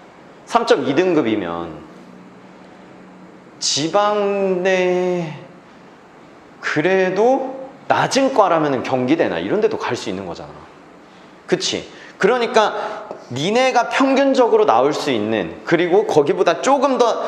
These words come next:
중간, 그 다음에 이거보다 조금 낮게 해가지고 얘 평균 정도를 한 다음에 얘에서 갈 수 있는 학교랑 얘에서 갈 수 있는 학교랑 그걸 비교하는 거야.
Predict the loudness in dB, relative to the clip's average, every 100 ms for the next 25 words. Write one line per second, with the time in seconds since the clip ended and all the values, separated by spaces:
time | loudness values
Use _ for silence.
0 | -8 -12 -18 -20 -20 -20 -20 -20 -20 -8
1 | -4 -2 0 2 4 4 -2 -6 -10 -12
2 | -8 0 2 4 2 0 0 0 2 0
3 | 2 2 2 0 -2 0 0 0 -4 -2
4 | 2 2 2 2 2 0 0 0 2 2
5 | 2 2 0 2 2 2 0 0 2 2
6 | 0 -4 -10 -4 0 2 2 2 2 0
7 | -4 -12 -2 2 4 4 2 2 2 2
8 | 0 0 0 0 0 0 2 2 0 -8
9 | -16 -18 -6 0 2 2 2 0 2 0
10 | 0 0 0 0 0 0 0 2 0 0
11 | -4 0 0 0 -4 -8